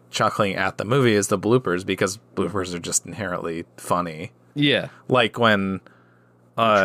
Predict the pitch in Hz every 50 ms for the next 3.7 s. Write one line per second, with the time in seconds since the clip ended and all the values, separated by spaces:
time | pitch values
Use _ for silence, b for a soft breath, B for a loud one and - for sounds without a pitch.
0 | 92 87 - 90 90 - b b b b b b b _ - 156 185 180 156 135
1 | 120 123 - - 202 208 170 107 92 95 107 _ - 156 156 160 165 170 160 156
2 | 151 - _ - 247 254 233 139 120 - - 165 156 147 147 139 139 135 127 123
3 | 120 - - - 147 147 135 131 - 175 139 98 95 92